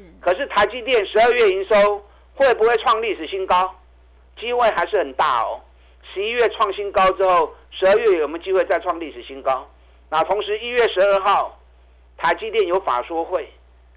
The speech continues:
台积电的法说会，它会报告新的一年公司对于未来的展望啊，包含在毛利率、盈利率的部分，公司的评估啊，是不是能够维持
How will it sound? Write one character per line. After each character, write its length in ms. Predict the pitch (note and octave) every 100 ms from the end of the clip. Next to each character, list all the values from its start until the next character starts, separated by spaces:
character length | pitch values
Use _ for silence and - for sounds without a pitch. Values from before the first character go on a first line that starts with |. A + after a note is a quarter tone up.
| _ -
台 120 | F#3+
积 120 | B3+
电 140 | C#4 A#3
的 80 | F#3
法 180 | F3
说 200 | A3 A3
会， 360 | A3 G#3 F3 D3
它 140 | F#3+ G3
会 140 | G3+
报 240 | - F#3 F3
告 460 | F#3+ E3+ C#3 - - _ _ _ _ _
新 220 | - B3
的 140 | G#3+ G3+
一 60 |
年 440 | A3 E3 D3 D3 E3+ -
公 220 | G3 F#3+
司 180 | G3 F3+
对 260 | G3+ D#3+
于 40 | D3+
未 160 | F#3 D#3+
来 200 | C#3 C3+
的 80 |
展 160 | - G#2+ A2
望 260 | D3 B2 G2 _ _ -
啊， 140 | B2
包 160 | B2 F#3+
含 220 | F3 D#3+
在 160 | F3+ E3+
毛 240 | C#3 C#3+
利 180 | E3+ E3
率、 220 | D#3+ C#3
盈 160 | C3+ C#3+
利 180 | D#3+ D#3
率 140 | D3
的 80 | -
部 180 | D3+ C3
分， 220 | C3+ - - _
公 160 | F#3 F#3
司 100 | G3
的 80 | E3
评 260 | C#3+ C#3 C#3+
估 240 | D3+ D3+ _ _ _
啊， 160 | A#2+ B2
是 120 | F#3+
不 60 |
是 80 | F#3
能 160 | D#3+ D3+
够 180 | E3+ C#3+
维 220 | C3+ C#3+ -
持 240 | B2+ C3